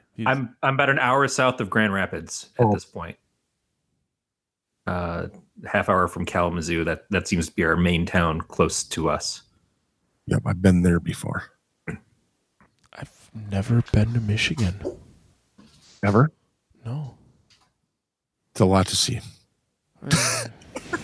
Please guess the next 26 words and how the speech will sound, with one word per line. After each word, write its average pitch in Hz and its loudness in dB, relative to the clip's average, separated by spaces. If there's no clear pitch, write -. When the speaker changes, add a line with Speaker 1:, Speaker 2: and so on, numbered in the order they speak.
Speaker 1:
I - -2
mean, 156 4
I 139 4
could 143 -2
go, 139 6
like, 123 4
three 135 4
hours 117 6
north 107 2
and 101 -4
be 90 -2
there. 87 -2
Speaker 3:
Right. 90 4
Speaker 1:
But 92 0
I 90 -6
don't 98 0
really, 98 -2
that's 113 0
like, 104 -4
that's 107 2
like 90 -4
Michigan, 90 -2
the 87 0
sequel. 82 2
Speaker 2:
<laughs> - -
The 131 2